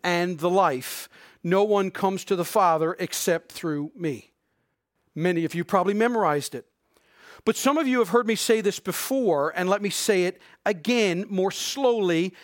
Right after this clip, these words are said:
and more purposefully. Every one of you can make a choice about how you want to live your life, what you want to believe in, what you want to cling to,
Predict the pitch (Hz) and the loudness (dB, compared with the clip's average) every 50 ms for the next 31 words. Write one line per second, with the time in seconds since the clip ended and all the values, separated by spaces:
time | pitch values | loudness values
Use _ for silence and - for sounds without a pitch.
0 | - - _ - 202 202 202 202 196 196 190 190 202 202 - _ - - 254 247 | -20 -12 _ -2 -2 0 0 2 2 2 4 2 2 0 -4 _ -4 -2 0 0
1 | 240 240 202 - - - - - 143 117 120 120 - _ _ _ _ _ _ _ | 0 0 -4 -4 -4 -6 -10 -10 -10 -12 -12 -16 -20 _ _ _ _ _ _ _
2 | _ _ _ _ _ _ _ _ _ _ _ _ _ _ 220 226 247 277 254 254 | _ _ _ _ _ _ _ _ _ _ _ _ _ _ 0 2 2 2 0 0
3 | 311 320 302 277 233 240 247 262 269 269 247 170 170 170 175 180 175 - 202 185 | 0 0 0 0 0 2 2 2 2 2 0 0 -2 -2 -4 -4 -2 -2 -2 -2
4 | 180 180 190 208 226 - 262 202 - - - 277 254 220 196 175 - 180 156 180 | 0 0 0 0 0 -2 -6 -8 -6 -6 -6 -2 0 0 0 0 -2 -2 0 0
5 | 175 165 - 185 190 214 196 226 220 226 214 202 196 190 190 190 196 208 180 170 | 0 2 2 0 0 0 0 -2 -2 0 0 2 2 2 2 2 2 2 0 -2
6 | 185 202 202 208 208 208 196 180 151 139 156 185 - - - - - _ _ - | -2 0 0 2 2 4 4 4 2 0 -2 -6 -6 -10 -14 -16 -18 _ _ -20
7 | - - - - 156 170 185 214 214 214 214 233 226 240 247 247 202 220 254 247 | -20 -20 -14 -4 0 2 2 2 2 0 -2 0 0 0 0 0 0 -2 0 0
8 | 233 220 202 185 156 160 170 160 156 165 180 - - - - 170 175 185 196 220 | 0 0 0 0 0 0 0 0 0 -2 -4 -8 -12 -14 -4 -2 -2 0 0 0
9 | 220 226 233 247 247 240 - - - - 233 226 226 226 - - 175 165 165 165 | 0 0 2 2 0 0 -2 -4 0 0 2 2 0 -2 -4 -2 -2 0 0 -2
10 | 170 | -2